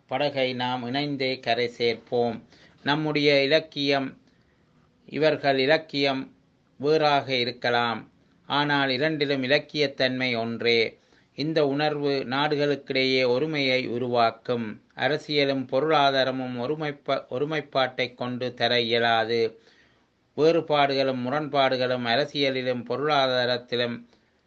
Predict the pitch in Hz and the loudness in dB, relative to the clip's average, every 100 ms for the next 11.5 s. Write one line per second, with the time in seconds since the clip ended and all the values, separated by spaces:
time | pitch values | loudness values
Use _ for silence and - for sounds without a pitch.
0 | _ _ _ _ _ _ - - - 139 | _ _ _ _ _ _ -20 -14 -4 -2
1 | 147 - 143 135 135 127 127 143 160 151 | -2 -2 0 0 -2 -4 -4 -4 0 0
2 | 135 127 127 123 120 120 120 120 117 113 | 0 0 2 2 0 0 0 0 0 0
3 | 117 107 - _ _ _ _ _ _ 131 | 2 0 -6 _ _ _ _ _ _ -2
4 | 147 151 135 139 135 - 127 135 135 135 | 2 2 2 0 -2 -4 -2 0 -2 -4
5 | 127 127 - - 131 135 143 131 127 127 | -4 -6 -16 -8 -8 -8 -6 0 0 0
6 | - 117 120 117 113 117 110 117 107 - | -2 -2 -2 -4 -2 0 2 2 2 -2
7 | _ _ _ _ _ _ _ _ _ _ | _ _ _ _ _ _ _ _ _ _
8 | - 143 160 156 143 156 135 135 135 135 | -2 2 2 2 0 0 0 -2 -2 2
9 | 127 123 120 117 113 120 113 104 - _ | 2 4 2 0 0 -2 -2 -6 -14 _
10 | _ _ 123 143 151 156 156 139 147 143 | _ _ 0 2 2 0 0 -4 -2 -2
11 | 131 127 139 135 | -4 -2 -4 -2